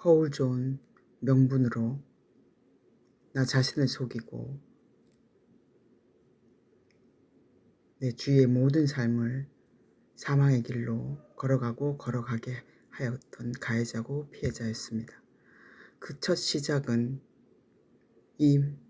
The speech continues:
말씀, 행위를 보아 그들이 어떤 사람인지 알-, 안다는 이 성경 말씀을 알 수 없-,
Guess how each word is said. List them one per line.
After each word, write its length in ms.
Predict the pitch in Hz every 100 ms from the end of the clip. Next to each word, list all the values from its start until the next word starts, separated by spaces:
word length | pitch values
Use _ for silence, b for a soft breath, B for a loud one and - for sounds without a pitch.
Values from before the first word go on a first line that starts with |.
| _
말씀, 580 | 135 127 117 - - 131
행위를 380 | 151 151 139 127
보아 340 | 117 117 127 - _ _ _ _
그들이 260 | - 127 123
어떤 300 | 113 - 135
사람인지 600 | 135 131 120 117 - 113
알-, 220 | 117 113
안다는 560 | - 123 117 123 120 113
이 180 | 131 117
성경 420 | - - 123 123 123
말씀을 520 | 120 - - 131 139
알 140 | 131
수 260 | 117 - 131
없-, 320 | 110 - -